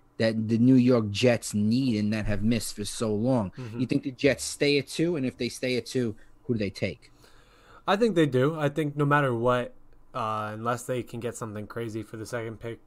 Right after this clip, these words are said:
Speaker 2: from a team that really needs a quarterback, um, I think they stay at two, and I think they should get a quarterback. I think it should be Zach Wilson or Mac Jones or Trey Lance. I think it should be a quarterback, um,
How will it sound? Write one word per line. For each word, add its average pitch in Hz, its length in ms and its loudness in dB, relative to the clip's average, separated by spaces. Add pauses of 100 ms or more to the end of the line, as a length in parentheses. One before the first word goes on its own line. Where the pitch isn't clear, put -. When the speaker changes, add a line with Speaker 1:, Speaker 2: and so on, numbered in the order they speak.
Speaker 2:
from 123 180 -12
a 117 60 -10
team 123 280 -10
that 107 140 -10
really 117 220 -8
needs 117 220 -10
a 110 40 -12
quarterback, 117 640 -6 (500)
um, 117 520 -2 (920)
I 143 60 -4
think 156 140 0
they 170 100 2
stay 175 280 6
at 208 100 0
two, 151 380 4 (280)
and 127 100 0
I 127 80 4
think 131 220 2
they 127 140 2
should 135 240 2
get 127 140 4
a 123 40 0
quarterback. 95 500 -6
I 104 80 -4
think 104 220 -6
it 107 100 -6
should 113 140 -10
be 110 140 -2
Zach 110 320 -4
Wilson 127 420 0 (360)
or 113 220 -2
Mac 107 300 -4
Jones 147 640 6
or 107 540 -2 (120)
Trey 113 220 -2
Lance. 147 400 4
I 113 60 0
think 110 160 -2
it 110 80 -4
should 104 160 -8
be 123 100 4
a 139 80 8
quarterback, 120 680 0 (680)
um, 107 580 0